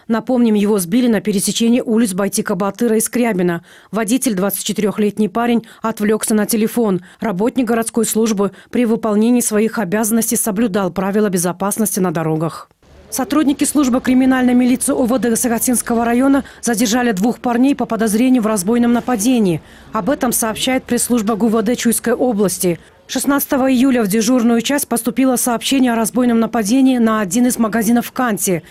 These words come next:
На место происшествия выехала следственно-оперативная группа. Было установлено, что двое неизвестных восемнадцати двадцати лет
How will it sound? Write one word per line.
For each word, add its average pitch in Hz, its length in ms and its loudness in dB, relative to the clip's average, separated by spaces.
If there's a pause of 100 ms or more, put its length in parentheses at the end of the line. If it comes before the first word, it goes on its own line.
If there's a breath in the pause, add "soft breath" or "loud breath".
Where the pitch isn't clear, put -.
(140 loud breath)
На 226 120 0
место 220 320 0
происшествия 226 680 0
выехала 247 480 0 (240 loud breath)
следственно-оперативная 214 1160 -2
группа. 190 440 -2 (220 loud breath)
Было 277 220 2
установлено, 247 600 0
что - 180 -2
двое 233 280 2
неизвестных 240 640 2
восемнадцати 226 680 0
двадцати 196 420 -4
лет 254 260 0